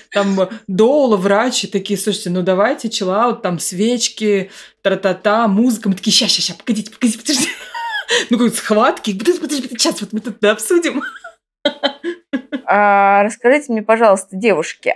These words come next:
Speaker 2: а врачи-то как-то реагировали на вот ваши попытки работать в родах? Э, вас вообще-то это как-то стыдили, говорили, что «ты же мать, опомнись», или что-то ребёнку от этого плохо, либо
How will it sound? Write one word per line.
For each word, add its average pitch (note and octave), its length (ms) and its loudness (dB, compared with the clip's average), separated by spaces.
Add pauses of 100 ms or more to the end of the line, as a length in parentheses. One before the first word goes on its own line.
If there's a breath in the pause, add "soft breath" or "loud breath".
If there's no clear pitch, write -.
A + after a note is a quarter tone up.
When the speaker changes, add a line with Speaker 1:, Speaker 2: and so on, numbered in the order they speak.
Speaker 2:
а E3 180 4
врачи-то G#3+ 640 2
как-то G3 400 0
реагировали G#3+ 680 4
на F#3 360 4
вот F#3 240 2
ваши F3+ 540 0
попытки F3+ 840 0 (400 loud breath)
работать G3 640 2 (100)
в F3+ 180 -4
родах? F#3 480 4
Э, F3+ 240 6
вас F#3 440 0
вообще-то G3+ 440 -2
это F#3+ 100 -4
как-то G3 240 -6
стыдили, G#3+ 600 0
говорили, G#3+ 320 2
что F#3 680 2 (480 loud breath)
«ты G#3+ 120 0
же G#3 180 6
мать, G#3 580 4
опомнись», G3+ 680 2
или G3 120 -4
что-то G3+ 380 0
ребёнку G#3 520 2
от G3 100 4
этого G3 240 0
плохо, G3 560 4
либо G3+ 520 4